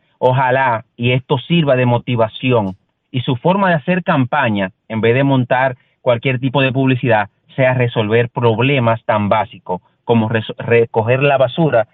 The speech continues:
y recuperar los espacios públicos. Gusto es pasar por los restaurantes de la Gustavo y las discotecas, y todas están en la misma situación. Parquean en la acera y eso es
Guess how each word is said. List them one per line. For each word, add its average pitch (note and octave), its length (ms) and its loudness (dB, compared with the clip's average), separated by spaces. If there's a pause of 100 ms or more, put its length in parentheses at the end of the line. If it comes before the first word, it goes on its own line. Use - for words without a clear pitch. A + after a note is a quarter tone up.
(120)
y A2+ 80 -8
recuperar A2+ 460 -2
los B2 120 2
espacios A#2 360 -2
públicos. A2 380 -2
Gusto F3 280 2
es F3 80 0
pasar D3 420 -2 (320)
por C3 140 2
los C3+ 220 0
restaurantes C3+ 760 0
de B2 100 2
la B2 120 2
Gustavo A#2+ 560 -2 (420)
y C#3+ 340 0
las B2+ 260 0
discotecas, C#3 680 0 (320)
y C#3+ 300 -4
todas E3 400 2 (140)
están C3 680 -2
en B2+ 160 2
la A#2 120 0
misma C#3 360 -2
situación. A#2 640 0 (360)
Parquean C#3+ 680 0 (100)
en A#2+ 200 2
la A#2 120 0
acera F3+ 520 0 (100)
y A#2+ 180 0
eso B2+ 300 0
es C3 100 0